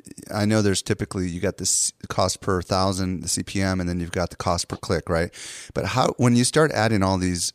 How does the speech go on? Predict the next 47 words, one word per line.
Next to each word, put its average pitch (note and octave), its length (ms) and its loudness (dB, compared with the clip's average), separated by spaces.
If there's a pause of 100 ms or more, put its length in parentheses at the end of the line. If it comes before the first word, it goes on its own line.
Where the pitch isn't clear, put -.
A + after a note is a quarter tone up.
filters, F2+ 580 0
so - 240 0
to D#2+ 80 -4
speak, - 340 -4
into E2 260 0
it, D#2+ 300 -2
does F2+ 240 0
the - 140 -10
cost - 600 0
typically G2+ 380 -2
go F2 220 2
up? D#3 220 4 (560)
And, G2 1080 2
um, F2+ 500 -2 (1160)
can, G#2+ 200 -2 (160)
can G#2+ 160 0
you G2+ 80 2
give B2 180 2
some A2+ 160 0
si-, A2 240 2 (280)
kind A2 240 0
of F#2+ 60 2
idea G2 340 4
of F2 60 0
how G#2+ 180 4
the G2+ 100 -2
costs - 460 0 (460)
compare A2+ 440 4
to G2 380 0 (320)
Google G2 500 2
alternatives? E2+ 640 -2
You F2 60 -2
know F2 80 0
what F2 40 0
I F2 40 -2
mean? F2 100 -2
'Cause - 140 -4
a F#2 40 -2
lot E2+ 140 2
of F2 80 -4
people F#2+ 220 -6
might D#2+ 160 -6
be F2 80 -8
familiar E2 300 -4
with E2+ 140 -8
Google E2+ 220 -6
pay-per-click. - 600 -8